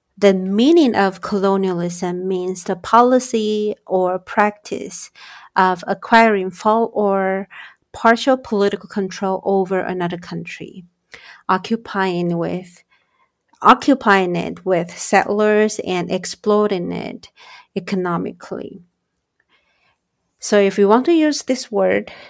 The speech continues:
in a sentence, you could say that it's the state apparatus that was dominant under colonialism. All right. In our daily life,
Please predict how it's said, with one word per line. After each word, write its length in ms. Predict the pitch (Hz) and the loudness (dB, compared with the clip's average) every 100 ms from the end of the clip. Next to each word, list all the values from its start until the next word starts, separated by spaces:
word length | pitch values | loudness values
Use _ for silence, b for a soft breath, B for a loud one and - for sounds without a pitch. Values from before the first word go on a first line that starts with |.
| B - | B -8
in 340 | 202 190 190 | -2 -2 -2
a 80 | 185 | -4
sentence, 640 | 180 240 233 - 160 175 | 2 2 2 -4 -8 -8
you 80 | 180 | -10
could 220 | 175 190 | -8 -8
say 320 | 175 - 185 180 | -6 -6 -6 -6
that 420 | 170 - - - - | -6 -6 -10 -14 -16
it's 500 | 247 196 180 - - b b - | -6 -6 -6 -12 -14 b b -8
the 80 | |
state 760 | 175 - - 214 220 254 269 - B B B - | -6 -6 -2 2 2 2 -2 -12 B B B -8
apparatus 920 | 185 - 196 180 175 - - - - - | -8 -4 -2 -2 -4 -6 -8 -10 -14 -14
that 340 | 175 190 180 220 | -4 -2 -2 -2
was 320 | 185 175 - | -4 -2 -4
dominant 680 | - 202 233 233 196 180 175 | 2 2 4 2 0 -2 -4
under 440 | 180 185 180 170 - | -4 -4 -4 -6 -8
colonialism. 960 | - 170 143 135 - - 170 - - 185 _ _ _ _ _ _ _ _ _ _ _ _ _ _ _ _ _ b b b b b b b _ _ - | -6 -6 -6 -8 -10 -12 -12 -14 -18 -20 _ _ _ _ _ _ _ _ _ _ _ _ _ _ _ _ _ b b b b b b b _ _ 0
All 160 | 202 | 2
right. 320 | 175 - - - b b b b _ _ _ - | 2 -2 -12 -20 b b b b _ _ _ 2
In 160 | 233 | 6
our 160 | 233 233 | 8 6
daily 540 | 190 240 311 330 320 | 6 4 6 4 4
life, 580 | 240 196 - - - - | 4 2 -2 -8 -14 -16